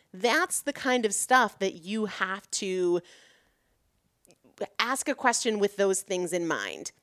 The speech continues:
Are there other things you should be focusing on? I'm sure there are, but I can't tell you what they are without knowing what your goals are,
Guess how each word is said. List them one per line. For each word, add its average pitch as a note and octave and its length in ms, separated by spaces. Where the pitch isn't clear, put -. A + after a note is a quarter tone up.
Are A#3+ 140
there C4 140
other C4+ 160
things C4 300
you B3 80
should A3 160
be B3 80
focusing C4 440
on? D#4 240
I'm C#4+ 180
sure E4 520
there B3 400
are, C4 360
but F3+ 280
I B3+ 220
can't - 360
tell A3 240
you G3+ 180
what F#3+ 240
they F3+ 220
are B3 400
without F#3+ 380
knowing F#3+ 680
what G3+ 260
your G3 160
goals F#3+ 420
are, B2 360